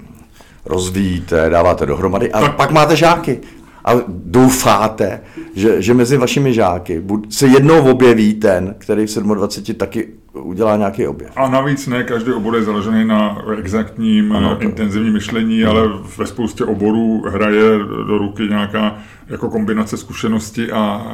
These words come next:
Speaker 2: eh, kognitivních schopností, takže je nějaký sweet spot, takže třeba lékaři určitě, říká se, že ty kolem padesátky
Speaker 1: Hmm.
Speaker 2: vlastně podávají nejlepší výkony.
Speaker 1: Mhm.
Speaker 2: Nevím, jak konzistorici.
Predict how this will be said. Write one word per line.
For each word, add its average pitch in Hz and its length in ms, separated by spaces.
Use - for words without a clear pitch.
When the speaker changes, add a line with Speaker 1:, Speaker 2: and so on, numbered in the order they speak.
Speaker 2:
eh, 104 140
kognitivních 107 560
schopností, 110 680
takže 101 240
je 110 60
nějaký 110 320
sweet 107 280
spot, 113 260
takže 98 280
třeba 101 360
lékaři 98 440
určitě, 101 460
říká 98 340
se, 101 140
že 98 100
ty 107 120
kolem 104 220
padesátky 98 540
Speaker 1:
Hmm. 95 340
Speaker 2:
vlastně 98 400
podávají 98 420
nejlepší 101 380
výkony. 95 380
Speaker 1:
Mhm. 95 140
Speaker 2:
Nevím, 127 300
jak 101 140
konzistorici. 90 640